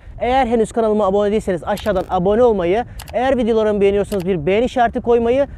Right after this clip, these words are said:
ve videolar gelir gelmez size bildirim ulaşmasını istiyorsanız bildirim işaretini açık unutmayın diyoruz ve hemen videomuza başlıyoruz.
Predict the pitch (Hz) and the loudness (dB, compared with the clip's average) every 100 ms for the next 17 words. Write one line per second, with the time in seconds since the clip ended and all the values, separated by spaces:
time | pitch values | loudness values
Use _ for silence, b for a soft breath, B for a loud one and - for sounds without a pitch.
0 | B B 180 247 262 b b - 247 349 | B B 0 0 0 b b -4 2 6
1 | 320 247 302 311 262 208 190 233 220 240 | 6 6 2 2 2 2 -2 -2 -2 -2
2 | 277 262 247 247 247 254 - 285 277 - | -2 0 0 -2 -6 -6 -2 -2 0 -4
3 | - b 233 302 302 302 - 240 196 202 | -6 b 0 2 2 0 2 2 2 -2
4 | 214 247 269 269 254 226 226 240 269 - | -4 -6 -6 -4 -2 -2 0 0 -2 -6
5 | B B 202 247 254 233 220 240 190 180 | B B 2 2 2 0 0 0 -2 0
6 | 226 220 208 - 196 185 180 - | 0 0 0 0 0 2 -2 -6